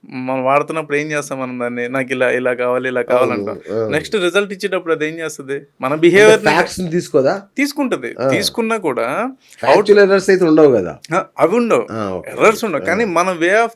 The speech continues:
Speaker 1: థింకింగ్ లోనే ఏఐ కూడా వర్క్ చేస్తది
Speaker 2: ఆ, of
Speaker 1: కదండి.
Speaker 2: course.
Speaker 1: ఆ,
Speaker 2: అది
Speaker 1: అలాంటి,
Speaker 2: నేను చూస్తున్నాను, అది
Speaker 1: ఆ,
Speaker 2: చూస్తున్నాను, అవును.
Speaker 1: so మనం రెగ్యులర్ గా ఏదైతే సెర్చ్ చేస్తుంటామో,
Speaker 2: ఆ.
Speaker 1: ఇప్పుడు సపోజ్ మనం వాల్యూ ఇన్వెస్ట్‌మెంటే వెళ్తున్నాం,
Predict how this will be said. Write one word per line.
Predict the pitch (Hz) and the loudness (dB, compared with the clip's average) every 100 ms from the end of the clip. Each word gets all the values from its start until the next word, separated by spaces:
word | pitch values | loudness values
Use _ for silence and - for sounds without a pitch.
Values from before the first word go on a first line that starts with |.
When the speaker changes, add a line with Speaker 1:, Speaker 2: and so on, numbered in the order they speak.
| - | -10
Speaker 1:
థింకింగ్ | 196 185 190 | -10 -10 -10
లోనే | 196 208 | -8 -2
ఏఐ | 185 180 185 | -2 0 -2
కూడా | 185 170 | -2 -2
వర్క్ | 147 147 | -2 -6
చేస్తది | 139 - 120 | -10 -8 -8
Speaker 2:
ఆ, | |
of | 117 | -8
Speaker 1:
కదండి. | 113 110 | -8 -10
Speaker 2:
course. | 98 - | -10 -4
Speaker 1:
ఆ, | 127 | 0
Speaker 2:
అది | 147 | 4
Speaker 1:
అలాంటి, | 160 185 | 4 4
Speaker 2:
నేను | 160 - | 2 -2
చూస్తున్నాను, | 147 156 117 | -4 -4 -4
అది | 107 107 | -6 -6
Speaker 1:
ఆ, | 127 131 | -8 -8
Speaker 2:
చూస్తున్నాను, | 120 104 82 | -8 -10 -10
అవును. | 82 90 - - 131 127 | -14 -16 -18 -12 -10 -4
Speaker 1:
so | |
మనం | 143 151 160 | -2 0 0
రెగ్యులర్ | 151 147 165 156 | 0 0 0 2
గా | 151 | 0
ఏదైతే | 151 156 151 | -4 -6 -10
సెర్చ్ | 147 143 123 147 | -8 -8 -6 -6
చేస్తుంటామో, | 139 127 113 110 110 113 - | -6 -10 -14 -14 -12 -14 -12
Speaker 2:
ఆ. | 98 92 | -12 -10
Speaker 1:
ఇప్పుడు | 85 143 | -12 -6
సపోజ్ | 135 151 151 | -2 -2 -2
మనం | 147 135 | -4 -2
వాల్యూ | 131 135 135 | 0 0 -2
ఇన్వెస్ట్‌మెంటే | 139 131 123 127 123 135 | -8 -10 -12 -12 -8 -6
వెళ్తున్నాం, | 120 117 113 113 | -6 -8 -16 -18